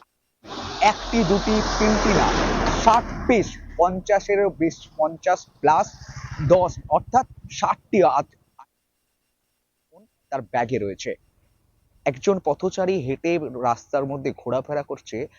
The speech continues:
তার কাছে লাখ লাখ টাকার iPhone। একটি, আমরা জানি iPhone হচ্ছে মূল্যবান,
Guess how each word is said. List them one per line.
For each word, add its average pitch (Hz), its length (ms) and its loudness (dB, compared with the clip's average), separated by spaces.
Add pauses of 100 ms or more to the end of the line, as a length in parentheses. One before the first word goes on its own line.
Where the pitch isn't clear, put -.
(200)
তার 120 200 2
কাছে 127 360 -6 (200)
লাখ 113 320 -4
লাখ 139 200 -6
টাকার 127 200 -4 (280)
iPhone। 101 320 -10 (520)
একটি, - 280 -6
আমরা 127 160 0
জানি 135 240 0
iPhone 117 200 -16
হচ্ছে - 560 -20
মূল্যবান, 117 500 -2